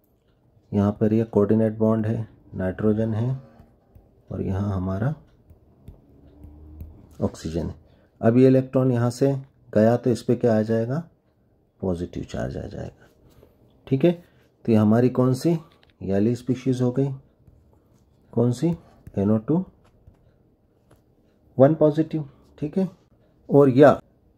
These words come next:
ये नाइट्रोजन एक इलेक्ट्रॉन और किसी से गेन कर ले, प्राप्त कर ले,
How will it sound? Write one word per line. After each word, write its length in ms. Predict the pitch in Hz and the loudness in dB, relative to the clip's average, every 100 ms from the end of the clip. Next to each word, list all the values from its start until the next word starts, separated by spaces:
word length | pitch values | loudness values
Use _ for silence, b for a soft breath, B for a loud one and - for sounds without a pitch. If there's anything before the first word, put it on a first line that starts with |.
| _ _ _ _ _ _ _ - | _ _ _ _ _ _ _ 6
ये 100 | 151 | 6
नाइट्रोजन 560 | 139 113 120 104 95 - - _ _ | 6 2 0 0 -2 -4 -16 _ _
एक 200 | 123 131 131 | 2 2 2
इलेक्ट्रॉन 400 | 123 - 131 120 | 0 2 2 2
और 120 | 127 | -2
किसी 300 | 120 110 123 | -6 -4 -4
से 240 | - 143 151 - _ _ _ _ 113 | 0 0 -2 -14 _ _ _ _ -2
गेन 280 | 107 123 131 | 4 4 6
कर 180 | 131 | 4
ले, 180 | 131 139 | 6 4
प्राप्त 400 | 135 101 107 - 131 | 4 2 0 -2 2
कर 180 | 131 | 4
ले, 160 | 135 151 | 4 0